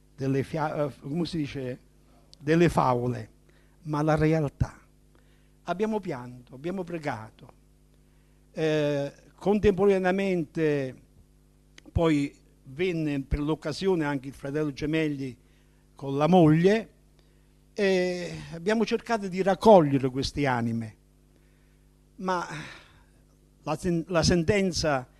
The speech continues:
era stata contro di noi. Ma cosa accadde? Che durante un, eh, un pattugliamento il maresciallo dei carabinieri è sbandato con la motocicletta ed è morto.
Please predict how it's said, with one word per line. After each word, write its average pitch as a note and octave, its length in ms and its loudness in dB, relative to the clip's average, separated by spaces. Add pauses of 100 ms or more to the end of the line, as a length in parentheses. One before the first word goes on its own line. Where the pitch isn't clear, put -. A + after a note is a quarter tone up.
(280)
era E3+ 240 0
stata E3 320 0
contro E3+ 380 2
di C#3+ 120 2
noi. G#2+ 400 -4 (1120)
Ma D#3 140 -4
cosa E3+ 280 -2
accadde? A#2 640 -12 (720)
Che D#3 160 -4
durante F3 880 2
un, D#3 260 0
eh, C#3 580 -4 (480)
un D3+ 140 -18
pattugliamento D#3 1160 -4
il C#3+ 120 -12
maresciallo E3 560 -2
dei D#3 180 8
carabinieri G#3+ 760 6 (880)
è - 80 -12
sbandato F3 580 6
con E3+ 140 6
la D#3+ 80 6
motocicletta D#3+ 680 2
ed D3 80 4
è D3 40 6
morto. B2+ 540 2